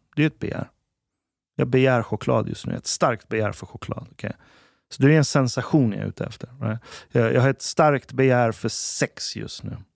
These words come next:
Okej. Det är fortfarande en sensation.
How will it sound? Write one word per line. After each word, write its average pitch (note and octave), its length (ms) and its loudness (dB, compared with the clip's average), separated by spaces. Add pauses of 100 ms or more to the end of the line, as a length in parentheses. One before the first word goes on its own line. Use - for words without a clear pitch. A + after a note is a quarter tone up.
(120)
Okej. - 240 -12 (460)
Det B2 100 0
är A#2+ 40 4
fortfarande C3+ 420 2
en A#2 40 0
sensation. A2+ 760 0